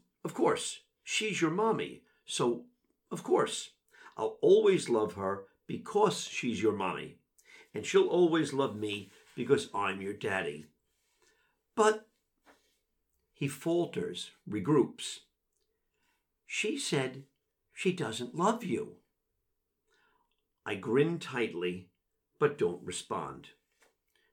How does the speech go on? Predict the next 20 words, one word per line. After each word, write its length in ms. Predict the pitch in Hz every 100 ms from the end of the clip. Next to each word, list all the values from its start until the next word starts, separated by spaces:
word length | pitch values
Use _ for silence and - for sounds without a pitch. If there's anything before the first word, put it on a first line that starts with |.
| _ _ _ _ _ _ _ -
You 220 | 381 381
only 260 | 359 302 185
love 220 | 202 180
her 140 | 175
because 380 | - 139 175 185
she's 320 | - 143 127
mommy. 500 | 131 170 175 143 - - _ _ _ _ _ _ -
You 160 | 349
don't 260 | 285 120 - -
love 500 | 87 90 139 208 160
her. 520 | 101 - 82 117 - _ _ _ _ _ _ - - _ _ _ _ _ -
Well, 440 | 185 185 151 151 - 370 - _ _ _ - -
I 80 | 143
used 440 | 143 196 247 -
to 80 | 190
love 280 | 139 117 98
her 460 | 92 113 107 107 - _ _ _ -
a 60 |
different 560 | - 190 - 135 113 85
way. 380 | 85 67 -